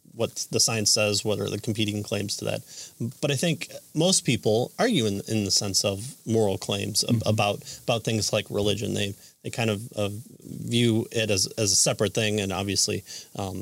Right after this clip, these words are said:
Speaker 1: the, the Christian shouldn't. The, you know, science and faith go, uh, hand in hand, and, um, uh, there's a conversation to be had, uh, within the scope of, you know, uh, which, which one may or may not supersede the other. Uh, but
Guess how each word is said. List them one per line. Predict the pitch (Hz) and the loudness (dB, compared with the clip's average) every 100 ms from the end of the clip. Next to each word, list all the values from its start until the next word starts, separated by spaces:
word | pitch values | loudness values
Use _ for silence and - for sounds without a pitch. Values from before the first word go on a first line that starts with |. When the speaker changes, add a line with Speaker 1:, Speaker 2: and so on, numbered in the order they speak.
| - | -6
Speaker 1:
the, | 110 | -6
the | - 98 | -4 -6
Christian | 101 110 - 95 | -2 0 0 0
shouldn't. | - 120 113 131 | 2 2 0 0
The, | 107 98 - | -2 -6 -8
you | 110 101 | -10 -8
know, | 98 | -4
science | - 101 98 104 | -2 0 0 0
and | 95 | -2
faith | 98 - | -4 0
go, | 107 95 95 - 113 - | 0 0 -2 -6 -10 -10
uh, | - 107 | -8 -8
hand | - 131 104 | -4 -2 -2
in | 92 | 0
hand, | 104 104 110 | 0 0 -2
and, | 101 - - - - 110 | -4 -8 -14 -18 -16 -8
um, | 104 98 98 101 - - | -8 -6 -8 -12 -16 -10
uh, | 107 | -6
there's | 110 107 95 | -2 -2 -2
a | |
conversation | 113 101 - 120 110 | -2 -2 0 -2 -2
to | |
be | 107 | -2
had, | 104 104 101 104 104 | 0 0 -2 -4 -8
uh, | 101 101 104 | -8 -6 -4
within | 107 101 101 98 95 | -2 0 -2 -2 -2
the | |
scope | 107 - 101 - | -2 0 0 0
of, | 95 95 - - - - | -2 -4 -12 -16 -14 -10
you | - | -8
know, | - 107 - | -8 -10 -8
uh, | - 104 - - - - - - | -6 -6 -8 -8 -10 -12 -16 -8
which, | - 113 - | -4 -2 -4
which | - 123 113 | -2 0 2
one | 120 110 107 113 | 2 2 2 2
may | 117 110 110 | 2 4 4
or | 107 | 4
may | 107 | 2
not | 101 104 | 2 0
supersede | - 110 110 - 110 | 0 2 2 2 2
the | 104 | 2
other. | 117 110 113 - - - - | 2 2 2 -4 -14 -12 -2
Uh, | 110 104 101 - - - - | 0 0 -2 -4 -10 -10 -4
but | 123 110 | 0 0